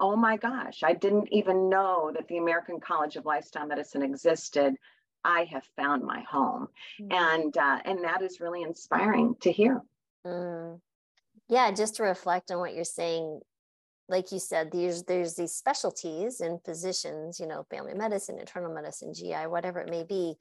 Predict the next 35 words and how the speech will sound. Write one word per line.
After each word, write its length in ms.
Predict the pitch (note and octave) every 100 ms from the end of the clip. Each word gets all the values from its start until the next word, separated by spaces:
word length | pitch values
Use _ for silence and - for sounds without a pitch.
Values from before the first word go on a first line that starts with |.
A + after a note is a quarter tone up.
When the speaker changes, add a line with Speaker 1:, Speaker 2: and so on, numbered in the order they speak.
| - - -
Speaker 2:
When 100 | A3+
you 100 | A3
go 140 | C4
to 120 | D#4+
those 180 | B3 A3
conferences 640 | - F#3+ A3+ A3+ B3+ A#3 A3 -
as 260 | E3+ F3+
a 60 | F3
provider, 540 | - F3 E3+ D#3+ D#3+
as 140 | E3 E3+
a, 240 | D#3+ - -
a 60 | F3
physician, 720 | E3+ F#3 A#3 - F#3+ F3 F3+ _ _ _ -
it's 180 | G3+ G#3
very 360 | F#3 G#3 B3+ B3
much 260 | G#3 G3+
about, 540 | G3 F3 F3 F3 E3+ - _ _ _ _ F#3+
like 200 | F3+ F3+
you're 80 | F3
describing, 640 | E3+ - A#3 G3+ E3 D#3
it's 200 | G#2 -
the 140 | E3
reaction 520 | E3 E3 F#3+ G3 - E3
to 160 | F3
disease, 500 | F3 F3 F3+ D3+ D#3
right? 140 | D#3+ D#3
You're 100 | D#3+
prescribing 640 | - F3 - E3+ E3 E3+
medications, 800 | D#3+ E3 - B3+ B3+ G#3+ G3+ F3+
you 80 | D3+
need 160 | D#3
to 40 | E3
send 280 | - D#3+ D#3
for 120 | D#3
these 460 | E3+ E3+ E3+ -